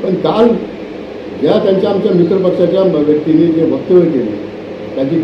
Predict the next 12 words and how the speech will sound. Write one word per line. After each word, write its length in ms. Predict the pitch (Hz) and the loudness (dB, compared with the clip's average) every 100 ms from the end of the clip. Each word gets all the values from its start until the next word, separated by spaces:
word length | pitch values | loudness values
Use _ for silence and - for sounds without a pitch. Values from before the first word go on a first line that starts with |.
| - | 4
खंत 240 | 233 240 | 4 6
म्हणून 300 | 208 151 131 - - - - - - - - | 6 6 4 -2 -8 -12 -12 -12 -12 -12 -4
आणि 160 | 147 180 | 0 2
त्यांना 260 | 156 170 | 2 0
आठवण 440 | 165 156 - 214 220 | 0 -2 -2 0 4
करून 280 | 180 165 | 4 4
देण्यासाठी 480 | 139 131 120 107 120 - - - - - | 4 0 -4 -6 -6 -8 -10 -12 -12 -4
त्यांनी 300 | 135 165 240 | 0 4 4
त्यांच्या 300 | 226 208 226 | 4 6 6
नेतृत्वाला 600 | 202 185 196 185 180 170 | 6 2 2 2 4 4
कळवलं 340 | 160 160 160 | 6 6 6
पाहिजे 280 | 143 120 110 | 4 2 -2